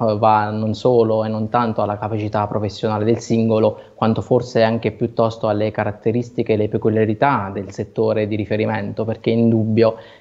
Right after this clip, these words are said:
che il mondo del lavoro rappresenta quell'ambito in cui quotidianamente per definizione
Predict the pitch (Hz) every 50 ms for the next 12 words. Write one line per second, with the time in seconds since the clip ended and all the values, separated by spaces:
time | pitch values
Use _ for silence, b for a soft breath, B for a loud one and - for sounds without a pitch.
0 | B _ - 104 104 104 110 107 101 101 98 101 101 104 110 110 110 107 104 101
1 | 104 101 107 120 123 117 110 107 104 101 98 - - 107 101 - 107 104 101 101
2 | - 101 95 95 95 - 113 110 110 117 120 117 110 104 104 110 107 - 107 104
3 | 101 104 107 107 104 - 110 110 110 110 107 - 107 107 110 107 107 110 110 113
4 | 117 117 110 113 104 110 104 104 104 110 107 117 110 110 107 - - 127 117 117
5 | 113 110 107